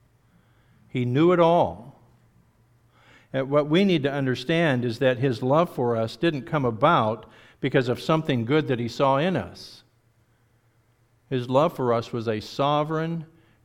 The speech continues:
gracious act of mercy and grace for the sake of the glory of his name.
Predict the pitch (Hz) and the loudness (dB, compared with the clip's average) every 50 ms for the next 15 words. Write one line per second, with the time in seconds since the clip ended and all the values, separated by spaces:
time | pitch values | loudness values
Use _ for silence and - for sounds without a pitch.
0 | - 110 101 107 117 127 143 151 151 147 - 147 143 147 143 - - - - - | -20 -14 -8 -2 0 2 4 4 2 0 -2 -4 -4 -4 -4 -6 -12 -18 -20 -20
1 | _ _ _ _ _ _ _ 135 131 131 131 127 127 127 127 - - - - _ | _ _ _ _ _ _ _ -4 -2 0 0 0 -2 -4 -8 -16 -20 -20 -20 _
2 | _ _ _ _ _ _ _ _ _ _ _ _ _ _ _ _ _ _ _ _ | _ _ _ _ _ _ _ _ _ _ _ _ _ _ _ _ _ _ _ _
3 | - - 104 95 107 107 113 120 113 - - 127 120 117 113 107 98 98 101 98 | -14 -12 -10 -8 -6 -6 -6 -6 -6 -6 -8 -6 -6 -6 -6 -6 -6 -8 -8 -8
4 | 92 92 92 92 - - - - - _ _ _ _ _ _ _ _ _ _ _ | -8 -8 -10 -12 -16 -20 -20 -20 -20 _ _ _ _ _ _ _ _ _ _ _
5 | _ _ _ _ _ _ _ _ - 107 90 95 92 - - 117 113 107 - 104 | _ _ _ _ _ _ _ _ -12 -12 -12 -12 -12 -8 -6 -6 -6 -6 -6 -10
6 | 95 92 - 92 87 - 101 101 107 107 107 104 98 87 95 90 - - 101 92 | -12 -10 -12 -14 -12 -10 -8 -6 -6 -6 -6 -6 -8 -10 -12 -14 -14 -12 -12 -12
7 | 92 87 85 - | -12 -12 -14 -16